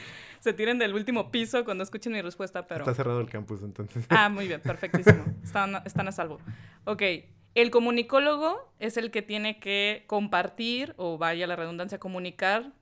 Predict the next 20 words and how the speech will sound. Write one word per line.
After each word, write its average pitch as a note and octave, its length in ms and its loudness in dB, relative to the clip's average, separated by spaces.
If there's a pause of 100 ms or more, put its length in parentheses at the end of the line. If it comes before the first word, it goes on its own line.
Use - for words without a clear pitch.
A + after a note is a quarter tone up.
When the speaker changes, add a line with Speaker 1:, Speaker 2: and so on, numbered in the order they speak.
Speaker 1:
la E3+ 180 0
verdad, E3+ 560 0
los E3+ 260 -6
hechos. - 460 -10 (320)
Inferir A#3 540 2 (200)
es G3+ 140 -4
pecado. D#3+ 460 -2 (100)
Eso B3 280 -6
me G3 140 -4
lo E3+ 120 -4
tatuaron F3+ 400 0
en E3 60 -4
la D#3+ 80 -4
carrera. D#3+ 420 -8
O - 40 -20
sea, D#3 280 -4
no A#3 340 -4
puedes A#3+ 380 0
inferir G3+ 520 -6 (100)
nada F#3+ 540 -2